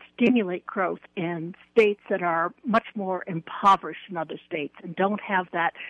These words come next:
education base and don't have that economic base, because y-, you're going to, like, come to a point where you just can't make it any better. And I think that needs to be part of the picture. I just, uh,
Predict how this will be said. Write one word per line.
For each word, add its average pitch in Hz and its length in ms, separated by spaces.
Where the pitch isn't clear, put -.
education 214 720
base 196 400
and 185 120
don't 180 200
have 165 220
that 170 160
economic 175 680
base, 156 200
because 202 420
y-, 214 160
you're 196 260
going 277 440
to, 233 100
like, 185 300
come 262 160
to 214 160
a 196 60
point 214 400
where 170 80
you 170 140
just 185 180
can't 220 200
make 185 220
it 180 100
any 160 220
better. 160 380
And 269 100
I 294 120
think 349 240
that 254 200
needs 208 280
to 196 60
be 180 160
part 180 260
of 165 80
the 196 60
picture. - 480
I 170 100
just, 254 240
uh, 208 100